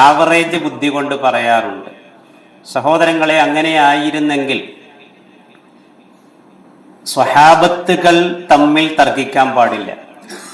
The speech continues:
സ്വഹാബികൾ തമ്മിൽ അഭിപ്രായ വ്യത്യാസത്തിൽ ഏർപ്പെടാൻ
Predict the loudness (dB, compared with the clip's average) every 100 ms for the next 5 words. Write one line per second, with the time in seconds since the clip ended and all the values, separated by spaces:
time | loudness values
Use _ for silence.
0 | -8 -2 4 4 4 2 0 0 2 2
1 | 2 0 0 -2 2 4 4 0 -4 0
2 | 0 0 -6 -4 -4 -2 0 0